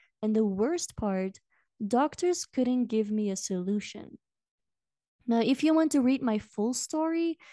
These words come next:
I have a blog post on my fibromyalgia recovery story, which I'll put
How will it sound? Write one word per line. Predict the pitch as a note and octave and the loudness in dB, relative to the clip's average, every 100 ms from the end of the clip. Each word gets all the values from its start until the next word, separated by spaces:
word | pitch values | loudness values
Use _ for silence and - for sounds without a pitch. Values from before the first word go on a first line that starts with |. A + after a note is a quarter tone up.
| - _ | -20 _
I | A3+ B3 | 0 0
have | A3 A#3+ B3 B3 | 0 2 2 0
a | B3+ | -4
blog | G3 G#3+ G#3 G#3 G3 | -2 0 0 0 -4
post | - G#3 G3+ - - | -6 -2 -2 -6 -6
on | G3+ G3+ G3+ | -2 0 0
my | G3 G3 | 0 -2
fibromyalgia | - G3 F#3+ F#3+ F#3+ F#3+ F#3+ | -2 -2 0 0 0 -2 -2
recovery | F#3 F#3 - C#4 D#4 C4+ | -2 -4 -4 -2 0 -2
story, | - G3+ F#3 F#3 G#3 - - - | -2 -2 -2 -2 -6 -12 -20 -4
which | D#4+ - | -2 2
I'll | D#4 | 0
put | D4+ C4+ B3+ | 2 2 0